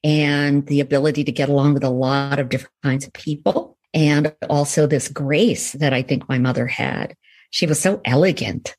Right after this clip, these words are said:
And yet there are parts of Lakshmi that are also me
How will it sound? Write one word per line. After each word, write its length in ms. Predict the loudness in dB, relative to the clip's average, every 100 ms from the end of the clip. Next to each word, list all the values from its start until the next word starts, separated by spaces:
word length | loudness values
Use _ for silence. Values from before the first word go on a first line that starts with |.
| _ _ -2
And 220 | 0 2
yet 480 | 2 2 2 -2 -8 -8
there 340 | -2 0 0
are 220 | 0 0 0
parts 420 | -2 0 0 -2
of 140 | -2
Lakshmi 380 | 0 -2 -2 -2
that 120 | 0
are 100 | 0
also 320 | 0 -2 0 0
me 460 | 0 0 0 -4